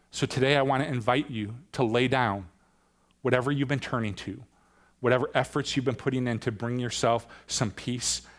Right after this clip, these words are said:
and, and, and to solve your own anxiety and your own sense of restlessness. And I want to invite you, as we sing, uh, an invitation song, to just mentally and spiritually come to Jesus, pray to him, give him your life,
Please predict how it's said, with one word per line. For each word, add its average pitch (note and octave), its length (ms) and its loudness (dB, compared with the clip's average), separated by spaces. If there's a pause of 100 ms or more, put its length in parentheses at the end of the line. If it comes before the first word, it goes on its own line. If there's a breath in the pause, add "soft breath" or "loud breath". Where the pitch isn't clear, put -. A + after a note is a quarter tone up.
(140)
and, B2 200 0
and, A2+ 280 0
and A2+ 140 -2
to - 80 -8
solve B2 420 2 (340 loud breath)
your B2+ 160 0
own A#2+ 160 2
anxiety A2+ 720 0
and A2+ 120 -6
your A#2+ 120 -6
own A2+ 280 -4 (420 soft breath)
sense - 320 -2
of A2 100 -2
restlessness. G#2 760 -4 (360 loud breath)
And A#2+ 100 0
I A#2 60 2
want B2 220 2
to B2 180 -2
invite B2 320 -2
you, A2 200 -4
as A2+ 220 -4
we A#2 80 -2
sing, A#2+ 400 -2 (460 loud breath)
uh, A2+ 180 2
an A#2+ 120 0
invitation A2 540 -2
song, G2+ 520 0 (340 loud breath)
to - 80 -4
just A#2 240 -2
mentally B2+ 460 0
and C3+ 120 -6
spiritually A2+ 800 -2
come A#2 200 0
to A#2 60 2
Jesus, G2+ 680 -6 (520 soft breath)
pray B2 220 2
to B2 60 0
him, A2 400 -4 (560 soft breath)
give A#2+ 180 0
him A#2+ 180 -2
your A2 120 -2
life, G2 420 -2